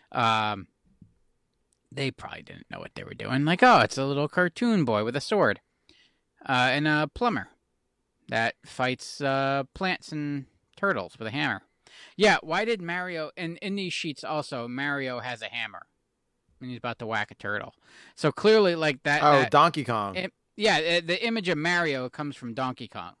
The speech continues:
Speaker 2: Yeah.
Speaker 1: Um, so yeah, they didn't quite know. Also, uh,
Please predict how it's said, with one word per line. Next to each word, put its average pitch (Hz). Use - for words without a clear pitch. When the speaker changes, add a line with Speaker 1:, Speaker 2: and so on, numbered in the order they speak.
Speaker 2:
Yeah. 95
Speaker 1:
Um, 113
so -
yeah, 120
they 139
didn't 131
quite 113
know. 107
Also, 185
uh, 135